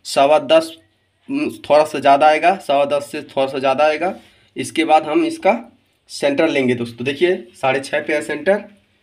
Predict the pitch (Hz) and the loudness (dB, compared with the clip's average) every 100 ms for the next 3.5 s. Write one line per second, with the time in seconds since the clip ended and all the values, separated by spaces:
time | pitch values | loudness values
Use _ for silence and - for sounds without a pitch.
0 | _ _ _ 139 147 156 165 180 180 180 | _ _ _ -6 -2 0 0 -2 0 0
1 | 175 175 185 185 127 107 110 - _ _ | 0 0 0 0 -6 -8 -12 -20 _ _
2 | _ _ - 135 151 - 143 156 147 143 | _ _ -2 0 0 -4 -2 -2 -4 -2
3 | 147 156 160 180 - | -6 -6 -6 -8 -12